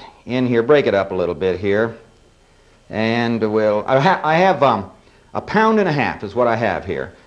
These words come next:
So, you know, if you wanna make a bigger one, uh, you can, uh, double up on it. But, uh, today we're using a pound and a half. That makes a pretty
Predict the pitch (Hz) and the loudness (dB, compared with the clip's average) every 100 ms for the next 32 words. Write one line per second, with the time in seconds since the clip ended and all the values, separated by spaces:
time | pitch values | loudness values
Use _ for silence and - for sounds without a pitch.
0 | - 120 117 131 98 90 120 131 143 135 | -2 2 4 2 0 -2 -2 0 0 0
1 | - 123 104 101 113 151 - - _ - | 2 2 2 0 -2 -4 -14 -20 _ -4
2 | 98 113 117 110 104 95 127 147 131 120 | 0 0 0 -2 0 2 4 4 4 2
3 | 101 131 - - _ _ - 120 113 - | -2 -4 -8 -20 _ _ -2 0 0 2
4 | 117 131 151 165 131 131 120 107 - 127 | 2 2 2 4 4 2 0 -4 -2 0
5 | 113 110 101 95 - 220 208 185 117 - | 0 0 -2 -2 0 2 2 0 0 0
6 | 151 127 - | 2 2 -2